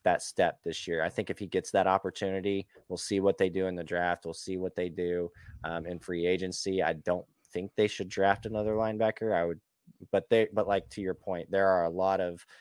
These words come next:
free agent linebackers right now who could find new homes, and it could be a crazy offseason, and anything could change. But if he's the starting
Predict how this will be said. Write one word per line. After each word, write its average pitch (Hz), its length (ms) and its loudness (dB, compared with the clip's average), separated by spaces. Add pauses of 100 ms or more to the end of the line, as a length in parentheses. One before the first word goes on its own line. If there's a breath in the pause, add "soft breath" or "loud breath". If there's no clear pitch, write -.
(220 loud breath)
free 107 260 -2
agent 95 320 2
linebackers 90 640 0
right 90 220 0
now 90 240 -2
who 85 300 -4
could 92 200 -2
find 95 260 0
new 92 120 -4
homes, 90 400 -6
and 85 140 -6
it 82 120 -8
could 85 180 -6
be 92 120 -4
a 85 60 -4
crazy 90 340 -2
offseason, 92 640 -4
and 85 160 -10 (480 soft breath)
anything 123 340 4
could 107 140 -2
change. 104 400 -2
But 98 320 6
if 107 240 0
he's 131 320 -4
the 107 120 -8
starting 104 600 0